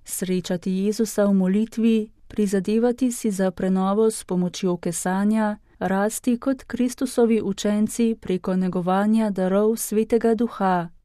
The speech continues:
Na ta način bi moč Kristusovega vstajenja še naprej lahko preoblikovala Cerkev v Avstraliji. Skupnost vernikov mora namreč premisliti o svojih napakah in grehih,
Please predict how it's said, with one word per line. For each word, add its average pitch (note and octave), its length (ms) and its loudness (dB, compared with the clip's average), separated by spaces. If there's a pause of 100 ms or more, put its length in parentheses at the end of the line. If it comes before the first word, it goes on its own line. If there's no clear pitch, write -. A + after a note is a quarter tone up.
(360)
Na G3 200 2
ta F#3 200 0
način G#3+ 580 2
bi F#3+ 120 0
moč G#3+ 400 0
Kristusovega A3+ 840 0
vstajenja G3 840 -2
še - 180 -4
naprej A#3 500 2
lahko F#3+ 400 -2
preoblikovala F#3 1000 -2
Cerkev G#3+ 560 0
v A3 100 4
Avstraliji. F3+ 960 0 (640)
Skupnost - 720 -4
vernikov G#3+ 640 2
mora F3+ 260 2
namreč G3 460 0
premisliti G#3+ 840 0
o F3+ 100 -4
svojih G#3+ 500 -2
napakah F#3+ 600 -2
in G3+ 140 2
grehih, F#3+ 720 -4